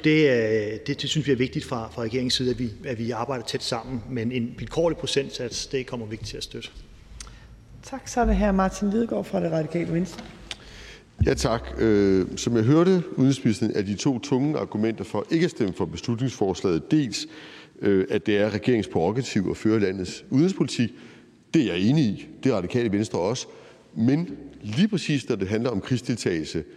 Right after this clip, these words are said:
Speaker 3: skal man jo normalt i Folketingssalen under alle omstændigheder som udøvende magt, fordi man skal have vedtaget et krigsbudget, og man skal sikre sig, øh, opbakning til det i Folketinget.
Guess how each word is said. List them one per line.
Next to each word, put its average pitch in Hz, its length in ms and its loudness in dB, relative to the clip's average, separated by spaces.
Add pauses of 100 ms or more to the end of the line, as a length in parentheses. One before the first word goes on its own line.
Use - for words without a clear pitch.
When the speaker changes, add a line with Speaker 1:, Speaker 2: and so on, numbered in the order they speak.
(160)
Speaker 3:
skal - 300 -2
man 190 140 2
jo 117 120 2
normalt 85 500 -2
i 98 60 -4
Folketingssalen 87 720 -4
under 98 160 2
alle 151 140 2
omstændigheder 80 520 -2 (300)
som 123 340 -2 (160)
udøvende 107 400 2
magt, 113 380 -4
fordi 104 220 -2
man 95 120 -2
skal - 160 -4
have 73 140 -2
vedtaget - 300 0
et - 60 -12
krigsbudget, 147 580 0 (320)
og 104 120 -2
man 95 80 -2
skal 90 200 -4
sikre 101 260 -4
sig, 82 200 -4 (220)
øh, 85 120 0
opbakning 95 500 -4
til - 140 -6
det 95 60 2
i 95 40 2
Folketinget. 78 520 0